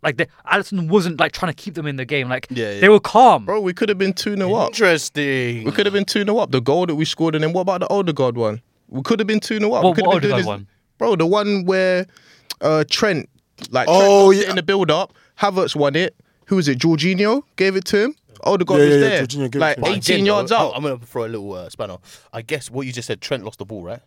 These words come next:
Speaker 3: Yeah.
Speaker 4: Yeah.
Speaker 1: You know where he lost it? On the edge of your box.
Speaker 2: Uh, that's, again, it kind of feeds into what he's
Speaker 1: That's what I'm
Speaker 2: saying.
Speaker 1: trying to say.
Speaker 2: It's like
Speaker 3: It's
Speaker 2: a,
Speaker 3: still a
Speaker 2: it's like a
Speaker 3: chance
Speaker 2: mistake that leads to a goal.
Speaker 1: Bruv, I'm trusting, like,
Speaker 2: However, I guess
Speaker 3: Okay,
Speaker 2: the, the press
Speaker 3: because,
Speaker 2: is
Speaker 3: because
Speaker 2: part
Speaker 3: hear
Speaker 2: of the
Speaker 3: what,
Speaker 2: plan.
Speaker 3: because
Speaker 2: The
Speaker 3: hear what
Speaker 2: press
Speaker 3: I'm
Speaker 2: is
Speaker 3: saying.
Speaker 2: part of the plan.
Speaker 3: Arsenal need a striker. We need a striker. We need to take our chances.
Speaker 2: Yeah.
Speaker 3: Duh, duh, duh.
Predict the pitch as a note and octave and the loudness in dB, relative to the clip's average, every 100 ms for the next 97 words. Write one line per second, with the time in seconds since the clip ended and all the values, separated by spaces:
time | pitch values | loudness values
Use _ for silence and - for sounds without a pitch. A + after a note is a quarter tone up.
0 | _ - C3+ A#2 B2+ B2 G3 G3+ G#3 A#3 | _ -6 -2 0 0 4 6 6 6 2
1 | F3+ - C#3+ D#3 C3 C3+ A2+ G#2 - - | 0 -2 -2 -2 -2 -2 -2 -6 -12 -20
2 | - - - - A#2+ B2 - - - A#2+ | -10 -10 -10 -10 -6 -6 -10 -14 -14 -8
3 | D3 A#2 G2+ D3 B2+ - D3+ B2+ B2 G#2+ | -8 -8 -8 -6 -6 -8 -12 -10 -10 -10
4 | G2 A2+ A3 G#3+ A3+ F#3 A#3 E3 A#2 A2+ | -10 -6 -2 4 4 4 2 2 0 -4
5 | D3+ C3 C3 C#4+ G3+ - B3 B3 G#3+ F3+ | -2 0 0 0 0 0 4 4 4 2
6 | C#3+ F#3 D3 A#2+ D#3+ C#3 C3+ G#2+ A#2+ G#2+ | 2 0 0 -2 -4 0 -2 0 0 2
7 | A#3 C#3+ - - G#3 C4+ A#3+ A3+ F3+ A3+ | 2 2 -6 -6 -2 0 2 4 6 6
8 | F#3 F#3 - C3+ C3+ D#3+ D3 B2+ C#3 - | 6 2 0 -4 -2 0 0 0 -4 0
9 | G3+ G#3+ F#3+ F3+ F#3 F3+ D#3 A#3+ A3+ G3 | 0 0 0 0 2 2 2 0 0 -2
10 | E3+ F3+ E3 G#3 F3+ F3 F#3+ D#3+ C3 G#2 | -4 -4 -2 2 2 0 0 0 0 -4
11 | G#2 C#3 E3+ - D#3 D#3 D3 C#3 D#3+ D3+ | -4 -2 -2 0 0 0 0 0 0 0
12 | D3 C#3 C#3+ D3+ C3+ D#3 C#3+ - C#3+ D#3 | 0 0 0 0 0 0 0 0 0 0
13 | D3+ E3+ D3+ C3+ D#3+ C#3 C#3 C#3+ E3+ E3 | -2 -2 0 0 0 -2 -2 -2 0 0